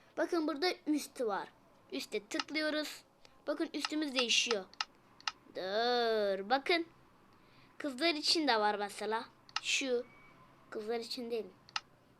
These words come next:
Bak bu. Bir sürü var ama bazılarını da aramıyoruz. Mesela bunu. Ablanız, ablanız alabilir. Bu.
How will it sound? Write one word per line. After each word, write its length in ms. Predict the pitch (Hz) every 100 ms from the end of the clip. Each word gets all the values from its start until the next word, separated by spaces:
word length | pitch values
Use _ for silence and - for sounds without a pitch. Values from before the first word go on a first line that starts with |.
| _
Bak 100 | 214 -
bu. 280 | - 214 214 - _ _ _ _ _ _ _ _ _ _ 392
Bir 80 |
sürü 260 | 370 - 233
var 180 | 240 285
ama 260 | 370 381
bazılarını 580 | 330 339 339 285 277 302
da 60 | 294
aramıyoruz. 600 | 262 247 233 208 202 214
Mesela 580 | 269 285 285 294 294 269
bunu. 260 | 285 254 - - - - - - -
Ablanız, 520 | - 226 240 240 233 233
ablanız 520 | 233 233 226 240 220 226
alabilir. 440 | 220 208 196 208 - - - - - - - 240
Bu. 360 | 240 226 220